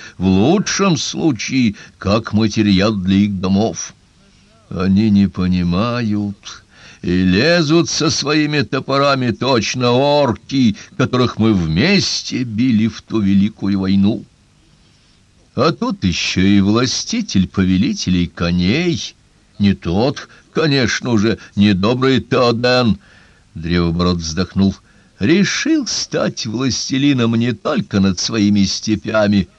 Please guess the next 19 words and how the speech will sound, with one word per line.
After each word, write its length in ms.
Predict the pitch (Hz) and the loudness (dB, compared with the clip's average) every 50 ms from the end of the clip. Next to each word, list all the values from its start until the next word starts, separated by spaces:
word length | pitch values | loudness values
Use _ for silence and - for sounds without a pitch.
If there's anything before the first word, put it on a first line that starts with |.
| _ _ _ _ _ _ _ _ _ | _ _ _ _ _ _ _ _ _
но 240 | - - - 131 185 | -8 -4 -2 0 0
и 120 | 170 131 | 2 2
над 240 | 113 101 95 90 87 | 2 2 2 0 0
горами, 720 | 92 92 92 95 95 95 98 98 95 92 92 87 78 - _ _ _ _ _ | 0 0 0 2 2 2 4 4 2 2 2 0 -2 -4 _ _ _ _ _
и 160 | - - 104 98 | -6 -4 -4 -4
сразу 800 | - - 113 107 123 131 131 131 131 120 104 95 113 117 110 | -4 -6 -4 -2 0 0 2 2 2 2 2 2 2 2 2
полез 520 | 95 - 113 113 110 113 117 113 101 101 - | 2 0 0 2 2 2 2 0 0 -2 -4
к 100 | - 113 | -4 -2
Эссенгарду. 960 | 110 104 98 110 110 110 110 107 101 110 113 123 120 110 104 104 101 90 - - _ _ _ _ _ _ | -2 -2 -2 -2 -2 -2 -2 0 0 2 2 2 2 0 0 0 0 -2 -4 -8 _ _ _ _ _ _
Он 360 | - - 98 117 110 101 101 98 | -6 -4 -2 0 2 0 0 0
человек... 1300 | - - - - - 104 95 95 92 95 95 95 101 120 135 139 143 139 - - _ - - - - - - _ _ _ _ _ _ _ _ _ _ _ _ _ _ | -2 -6 -6 -4 -4 -2 0 0 2 2 2 2 2 2 2 0 0 -2 -4 -6 _ -14 -12 -12 -12 -14 -16 _ _ _ _ _ _ _ _ _ _ _ _ _ _
и 120 | - 92 95 | -8 -8 -8
хоть 320 | - - 92 95 92 - | -6 -4 -4 -4 -4 -4
сам 520 | - - - 92 98 113 127 135 143 139 | -6 -4 -2 0 2 2 2 2 0 -2
король, 840 | - - - 123 113 113 120 127 139 143 147 147 147 143 123 92 - - _ - - - - _ _ | -2 -2 0 0 2 2 4 2 2 2 2 2 2 2 2 0 -2 -6 _ -20 -20 -20 -20 _ _
подданный 640 | - 110 120 147 151 139 123 117 139 143 143 143 143 | -2 0 2 2 0 0 -2 -2 0 0 2 2 4
великой 420 | 139 139 135 139 151 151 - 151 | 4 4 4 4 2 2 -2 -4
короны 420 | - - 127 127 143 151 143 135 131 | -2 0 0 2 2 2 0 0 0
Запада». 960 | 117 95 101 110 139 160 - - 156 147 156 139 139 135 131 123 110 95 | 2 2 2 2 2 0 -2 -4 -6 -6 -4 -2 0 0 2 2 0 -2